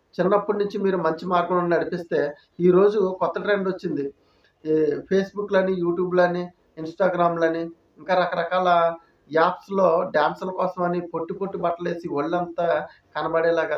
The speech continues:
తల్లిదండ్రులే పిల్లల్ని, ముఖ్యంగా ఆడపిల్లలను ప్రోత్సహిస్తున్నారు.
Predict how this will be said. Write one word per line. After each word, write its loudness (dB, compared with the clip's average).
తల్లిదండ్రులే 0
పిల్లల్ని, 0
ముఖ్యంగా 0
ఆడపిల్లలను -2
ప్రోత్సహిస్తున్నారు. -4